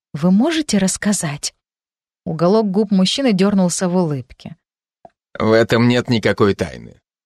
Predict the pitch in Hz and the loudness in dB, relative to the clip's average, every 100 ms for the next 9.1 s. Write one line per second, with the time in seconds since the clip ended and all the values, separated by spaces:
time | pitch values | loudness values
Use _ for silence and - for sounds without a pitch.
0 | _ _ - - 170 151 151 127 180 127 | _ _ -8 0 2 2 0 2 2 2
1 | 98 90 53 50 _ _ _ _ - 98 | 0 -6 -10 -16 _ _ _ _ -6 -2
2 | 95 98 - 208 208 123 107 104 104 110 | 0 0 0 0 2 2 2 2 2 0
3 | 107 107 113 - 135 - 107 90 98 - | 2 2 2 -2 -4 0 0 0 -6 -10
4 | - _ _ - 180 170 180 170 165 165 | -16 _ _ -2 -2 0 0 0 0 -2
5 | 180 165 - 170 175 - 190 226 226 - | 0 -2 0 0 0 -2 -2 0 -2 0
6 | 185 175 208 196 185 185 185 185 175 175 | 0 0 0 2 2 2 0 0 0 0
7 | 175 208 202 151 131 139 135 - _ _ | 0 0 0 0 -4 -8 -10 -14 _ _
8 | _ _ _ _ 175 175 196 190 175 165 | _ _ _ _ -2 0 2 0 0 -4